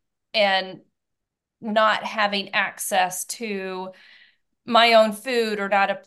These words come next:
not, n-, not able to bring my own food.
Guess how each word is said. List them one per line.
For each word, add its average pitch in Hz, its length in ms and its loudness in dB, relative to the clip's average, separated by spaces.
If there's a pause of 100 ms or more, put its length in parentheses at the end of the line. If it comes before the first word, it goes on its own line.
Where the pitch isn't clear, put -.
(140)
not, 208 360 -2 (540)
n-, 226 280 -10
not 214 280 0
able 233 220 2
to 233 140 -6
bring 208 640 -4 (640)
my 196 260 2
own 185 180 -4
food. 160 460 -10